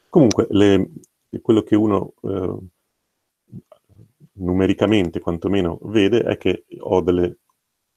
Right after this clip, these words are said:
orbite chiuse intorno al punto stabile del pendolo fermo verticale, che sono le, le oscillazioni piccole, poi sempre più grandi, e se invece io parto dall'angolo, eh, dalla verticale pi greco,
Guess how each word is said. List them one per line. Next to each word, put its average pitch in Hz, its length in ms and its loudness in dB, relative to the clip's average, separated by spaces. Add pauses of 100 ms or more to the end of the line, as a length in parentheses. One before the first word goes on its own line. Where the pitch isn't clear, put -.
(140)
orbite 98 480 0
chiuse 98 340 0
intorno 90 640 0 (240)
al 95 160 -4
punto 98 320 -2
stabile 87 480 2
del 85 160 0
pendolo 92 320 0
fermo 92 320 0
verticale, 104 520 0
che 95 100 -6
sono 90 180 -4
le, 87 160 -4 (180)
le 87 100 -4
oscillazioni 87 720 -4
piccole, 113 540 0
poi 90 140 -8
sempre 92 280 -4
più 135 140 -4
grandi, 107 440 0 (720)
e 104 200 0
se - 160 -4
invece 107 320 2
io 107 180 4
parto 98 540 0 (1080)
dall'angolo, 101 880 0
eh, 87 340 -2
dalla 92 400 -2
verticale 92 640 0
pi - 140 -12
greco, 98 540 -2